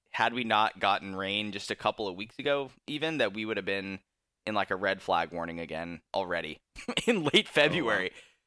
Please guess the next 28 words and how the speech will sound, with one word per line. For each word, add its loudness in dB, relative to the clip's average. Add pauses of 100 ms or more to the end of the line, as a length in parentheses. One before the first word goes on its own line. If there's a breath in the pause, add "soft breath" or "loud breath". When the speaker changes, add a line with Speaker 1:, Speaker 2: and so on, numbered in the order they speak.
Speaker 1:
So 6 (640 soft breath)
the 4
weather 6
here 4
is 2
certainly 4
getting 2
strange -2 (120)
over 2
recent -4
years. -2 (100)
But, 0
uh, 2
again, 2
hope 2
everyone 2
who's -6
listening -2
is -6
doing -2
well. 2
Thank -6
you -10
very 2
much -4
for -8
your -4
time. -4